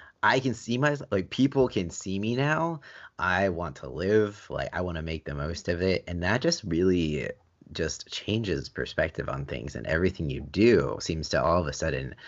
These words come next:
have meaning, or you even find yourself wanting to do things. Even if you've already done them, you wanna do them again because you're like, "I'm, I'm me, this is a whole different experience." Like, it's just,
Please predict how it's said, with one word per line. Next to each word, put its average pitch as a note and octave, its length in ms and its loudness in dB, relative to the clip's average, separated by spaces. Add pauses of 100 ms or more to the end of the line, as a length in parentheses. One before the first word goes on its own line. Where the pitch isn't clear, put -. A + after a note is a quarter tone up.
(440)
have F#2 260 2
meaning, E2 560 -2 (140)
or F#2 100 -2
you F2+ 260 0
even F2+ 220 -2
find G2 280 0
yourself F2 300 2
wanting G2 320 -2
to D#2+ 120 -8
do D#2 320 -4
things. C3 440 0 (480)
Even E3+ 220 8
if C#3+ 120 4
you've A2+ 120 8
already G#2 260 6
done G#2 240 2
them, F#2 200 2
you G2 120 -2
wanna A2+ 180 2
do G2 160 2
them E2 180 -2
again G#2+ 420 2
because D2 300 -10
you're C#2 120 -6
like, C#2 280 -4 (640)
"I'm, G2+ 420 2 (100)
I'm E2 200 -6
me, G2+ 300 2
this A#2+ 180 2
is D#2+ 100 -6
a D#2 60 -4
whole F2+ 440 0
different F2 300 0
experience." A#2+ 840 0
Like, C#2+ 380 -4 (440)
it's - 480 -4
just, - 420 0